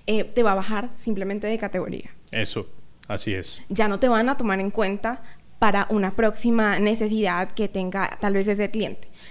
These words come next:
Speaker 1: Esa venta tal vez no la hiciste, pero luego no te van a considerar, te lo aseguro, porque nadie quiere a una persona deshonesta en su equipo o trabajando para, para sí, para él mismo.
Speaker 2: Eso.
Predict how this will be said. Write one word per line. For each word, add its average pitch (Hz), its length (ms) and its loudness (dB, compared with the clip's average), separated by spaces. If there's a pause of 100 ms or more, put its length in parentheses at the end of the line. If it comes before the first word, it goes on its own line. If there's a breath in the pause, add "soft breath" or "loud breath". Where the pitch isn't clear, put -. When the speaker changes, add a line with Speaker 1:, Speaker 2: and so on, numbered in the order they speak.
(140 loud breath)
Speaker 1:
Esa 302 200 4
venta 339 380 4
tal 220 140 4
vez 247 180 6
no 277 120 4
la 254 80 2
hiciste, 208 360 0
pero 214 200 6
luego 247 300 4
no 233 160 2
te 190 160 2
van 185 180 2
a 226 80 -2
considerar, 262 460 -2 (260)
te 226 80 2
lo 202 80 6
aseguro, 202 380 2
porque 226 240 2
nadie 208 340 4
quiere 185 460 -2 (320 loud breath)
a 196 100 -2
una 185 320 0
persona 214 380 0
deshonesta 247 680 2 (180 loud breath)
en 226 180 8
su 208 40 0
equipo - 300 0 (220)
o 226 140 10
trabajando 196 480 2
para, 156 360 -2 (180)
para 190 200 0
sí, - 140 -8 (260)
para 185 460 -2
él 190 160 0
mismo. - 200 -4 (180)
Speaker 2:
Eso. 101 300 0